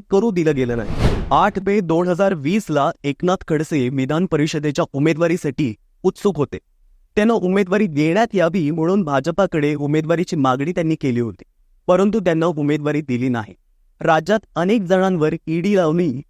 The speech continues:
आणि आता मी त्यांची सीडी लावणार आणि ती संपूर्ण महाराष्ट्राला दाखवणार. देवेंद्र फडणवीसांमुळे आपण हे पक्ष सोडत आहोत, हे वाक्य होतं एकवीस ऑक्टोबर दोन हजार वीसचं.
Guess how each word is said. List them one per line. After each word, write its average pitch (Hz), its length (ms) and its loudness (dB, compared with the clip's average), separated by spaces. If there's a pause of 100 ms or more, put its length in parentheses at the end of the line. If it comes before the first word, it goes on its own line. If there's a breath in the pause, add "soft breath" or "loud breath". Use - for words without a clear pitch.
आणि 147 180 -2
आता 156 240 0
मी 170 280 0
त्यांची 175 300 -2
सीडी 175 380 -2
लावणार 120 380 0 (360)
आणि 170 240 0
ती 226 80 0
संपूर्ण 226 560 0
महाराष्ट्राला 170 800 0
दाखवणार. 127 440 -4 (440)
देवेंद्र 196 560 4
फडणवीसांमुळे 190 760 0 (120)
आपण 143 280 -2
हे 175 100 -2
पक्ष - 320 -6
सोडत 185 460 0
आहोत, 139 240 -2 (320)
हे 185 80 4
वाक्य 151 400 2
होतं 151 360 0 (160)
एकवीस 175 500 -4
ऑक्टोबर 139 460 0
दोन 139 260 0
हजार 139 220 0
वीसचं. 127 420 -6